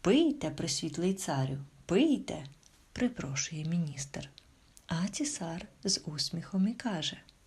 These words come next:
«Кожна курка на своїм смітті паніє, а ти хіба не пан у своєму домі? Випий спершу сам, привітай мого товариша, доктора».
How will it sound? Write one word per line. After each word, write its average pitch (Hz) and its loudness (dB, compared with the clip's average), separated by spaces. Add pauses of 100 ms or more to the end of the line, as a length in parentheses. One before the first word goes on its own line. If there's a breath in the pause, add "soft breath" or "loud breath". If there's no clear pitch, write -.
(500 loud breath)
«Кожна 185 4
курка 208 2
на 160 -2
своїм 170 2
смітті 254 -2 (260)
паніє, 160 2 (440)
а 226 6
ти 226 2
хіба - -4
не 143 -4
пан 143 -2
у 196 2
своєму 254 4
домі? 139 2 (460 loud breath)
Випий 156 0
спершу 180 0
сам, 214 -2 (420 soft breath)
привітай 302 2
мого 156 -2
товариша, 135 0 (420 soft breath)
доктора». 151 0